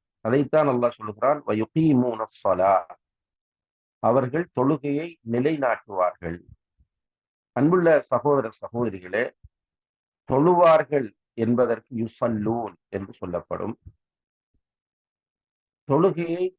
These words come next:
நிலைநாட்டுவார்கள் என்பதற்கு யுகீமூன ஸலா என்று சொல்லப்படும். அல்லாஹு தஆலா குர்ஆனில் மோமின்களை, தக்வா உள்ளவர்களை பற்றி சொல்லும் போதெல்லாம் யுகீமூன ஸலா, அகாமு ஸலா என்றுதான் சொல்லுகிறார்.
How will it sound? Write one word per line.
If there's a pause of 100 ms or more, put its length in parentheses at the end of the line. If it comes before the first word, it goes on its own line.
நிலைநாட்டுவார்கள்
என்பதற்கு
யுகீமூன (160)
ஸலா
என்று
சொல்லப்படும். (1200)
அல்லாஹு
தஆலா
குர்ஆனில் (380)
மோமின்களை, (140)
தக்வா
உள்ளவர்களை
பற்றி
சொல்லும்
போதெல்லாம் (840)
யுகீமூன (120)
ஸலா,
அகாமு (160)
ஸலா (220)
என்றுதான்
சொல்லுகிறார்.